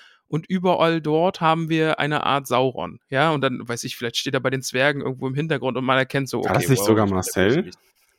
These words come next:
Speaker 1: das kann sein, ich weiß
Speaker 2: Ja,
Speaker 1: es
Speaker 2: das
Speaker 1: nicht
Speaker 2: war
Speaker 1: mehr.
Speaker 2: Marcel. Ähm, ja,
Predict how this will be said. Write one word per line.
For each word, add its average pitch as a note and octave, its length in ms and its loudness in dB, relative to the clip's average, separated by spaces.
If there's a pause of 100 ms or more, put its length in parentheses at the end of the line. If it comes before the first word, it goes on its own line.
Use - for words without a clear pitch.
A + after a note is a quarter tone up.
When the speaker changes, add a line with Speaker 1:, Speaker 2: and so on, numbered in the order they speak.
(160)
Speaker 1:
das - 180 -8
kann D#3 200 0
sein, C3 220 0
ich A#2+ 120 -6
weiß C3 180 0
Speaker 2:
Ja, G2 60 -2
Speaker 1:
es - 20 -2
Speaker 2:
das A2+ 80 -4
Speaker 1:
nicht A2 100 -14
Speaker 2:
war G#2 100 -8
Speaker 1:
mehr. G#2 60 -6
Speaker 2:
Marcel. F#2 420 -8 (540)
Ähm, A2 340 -2
ja, B2 840 0